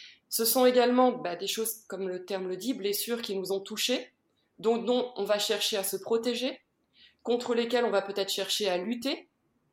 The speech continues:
Et tout ça, bah, ça représente un terme dans le présent, un ensemble de stratégies qu'on utilise pour se protéger, pour se défendre, pensant bien faire, parce que les stratégies qu'on adopte en résistance à ça, bah, forcément, on pense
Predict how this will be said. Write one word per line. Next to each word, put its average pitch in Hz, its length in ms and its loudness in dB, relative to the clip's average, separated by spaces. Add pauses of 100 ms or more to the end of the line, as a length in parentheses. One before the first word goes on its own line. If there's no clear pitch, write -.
(200)
Et 202 140 0
tout 247 120 -4
ça, 262 260 4
bah, 214 120 4
ça 208 300 2
représente 226 580 0
un 202 100 0
terme 214 480 0
dans 202 120 0
le 214 80 0
présent, 214 480 2
un 196 100 0
ensemble 220 400 -2
de 196 80 -4
stratégies 233 640 -2
qu'on 208 160 -4
utilise 202 640 -6 (380)
pour 247 160 -6
se 240 120 0
protéger, 226 720 0
pour 254 300 -8
se - 140 0
défendre, 214 640 -2 (300)
pensant 269 340 4
bien 220 220 2
faire, 220 340 0 (500)
parce - 140 -16
que - 80 -6
les 208 120 -2
stratégies 226 500 -2
qu'on 214 160 -4
adopte 214 340 0
en 196 100 0
résistance 202 640 -4
à 190 120 -4
ça, 226 380 0 (420)
bah, - 60 -20
forcément, 208 440 -2
on 202 80 0
pense 226 320 -2